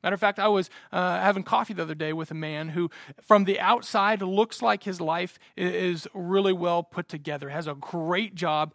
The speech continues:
a great family. He, he's a pretty solid dude in the faith, but I've been meeting with him for a while,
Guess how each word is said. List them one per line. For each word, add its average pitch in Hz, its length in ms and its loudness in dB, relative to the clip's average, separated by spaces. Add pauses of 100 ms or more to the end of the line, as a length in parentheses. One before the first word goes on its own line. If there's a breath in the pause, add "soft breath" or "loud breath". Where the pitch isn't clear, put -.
(140 loud breath)
a 185 100 -6
great 165 500 -4
family. 160 500 -8 (160 loud breath)
He, 180 160 -4
he's 180 180 -2
a 165 60 -4
pretty 220 260 -2
solid 202 500 0
dude 185 340 -4 (180 loud breath)
in 185 100 -2
the 175 80 -4
faith, 165 380 -6
but - 100 -2
I've 226 100 0
been 202 200 2
meeting 196 320 0
with 165 100 -4
him 165 140 -4
for 156 160 -4
a 151 60 -4
while, 151 380 -4